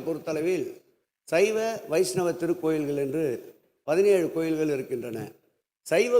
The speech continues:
கோயில்கள் ஒரு கோயிலான ஆதிக்கும்பேஸ்வரர் திருக்கோயில்தான் சமீபத்தில் குடமுழுக்கு நடைபெற்றது. இருபத்தி எட்டாம் ஆண்டு இதனுடைய விழா, விழாவிற்கான காலம் பன்னிரண்டு ஆண்டுகளுக்கு ஒரு முறை நடைபெறுகின்ற விழா என்பதால் அதில் சைவ கோயிலில் பன்னிரண்டு,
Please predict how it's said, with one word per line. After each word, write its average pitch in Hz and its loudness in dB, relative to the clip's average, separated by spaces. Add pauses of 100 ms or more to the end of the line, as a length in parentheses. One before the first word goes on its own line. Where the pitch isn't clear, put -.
(100)
கோயில்கள் 180 4 (120)
ஒரு 156 0
கோயிலான 165 2 (400)
ஆதிக்கும்பேஸ்வரர் 160 -2
திருக்கோயில்தான் 147 -4 (380)
சமீபத்தில் 175 2 (120)
குடமுழுக்கு 151 -2
நடைபெற்றது. 120 -8 (640)
இருபத்தி 226 2
எட்டாம் 185 2
ஆண்டு 156 0 (280)
இதனுடைய 151 0 (680)
விழா, 156 6 (180)
விழாவிற்கான 151 0 (100)
காலம் 143 -2 (140)
பன்னிரண்டு 165 2
ஆண்டுகளுக்கு 156 -2
ஒரு 131 -2
முறை 139 -4
நடைபெறுகின்ற 123 -2
விழா 127 -4 (120)
என்பதால் 110 -8 (640)
அதில் 170 6 (220)
சைவ 220 6 (140)
கோயிலில் 175 4
பன்னிரண்டு, 175 4